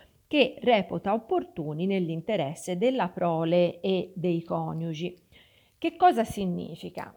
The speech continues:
Ancora una volta siamo di fronte a un provvedimento, questo, a, a cui è riconosciuta natura cautelare,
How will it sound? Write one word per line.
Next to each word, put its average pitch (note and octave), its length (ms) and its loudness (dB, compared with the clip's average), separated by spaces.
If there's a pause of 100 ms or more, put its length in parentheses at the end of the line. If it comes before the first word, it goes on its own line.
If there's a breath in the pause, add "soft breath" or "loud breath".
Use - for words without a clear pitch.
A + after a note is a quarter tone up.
(140)
Ancora A3+ 420 0
una F4 160 2
volta G3+ 400 2
siamo F#3 320 0
di C4 100 2
fronte F#3+ 440 0
a F#3 40 6
un F3 160 -2
provvedimento, F#3 960 0
questo, F#3 720 0
a, F3+ 280 0
a C#4 200 2
cui F#3+ 400 2
è F#3 180 -4
riconosciuta F3 760 -2
natura E3+ 420 -4
cautelare, D#3 840 -8